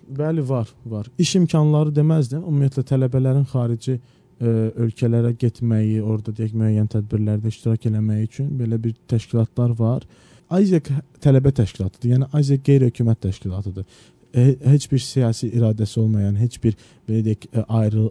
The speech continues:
ayrı seçkiliyi qoymayan tam müstəqil bir qurumdur. Tə-, şirkət tipli var. Məsələn,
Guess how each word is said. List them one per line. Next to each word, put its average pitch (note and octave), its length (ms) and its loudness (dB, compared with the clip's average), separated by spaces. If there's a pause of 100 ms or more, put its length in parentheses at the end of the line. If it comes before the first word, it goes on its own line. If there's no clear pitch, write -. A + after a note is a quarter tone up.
ayrı G#2+ 260 2
seçkiliyi A#2 480 2
qoymayan A#2 560 2
tam E3 300 2
müstəqil A#2+ 500 0 (120)
bir B2 180 0
qurumdur. G#2 480 0
Tə-, A#2 100 -2 (140)
şirkət G3 560 0
tipli C#3+ 260 0
var. G#2+ 220 -2 (100)
Məsələn, A#2 460 -4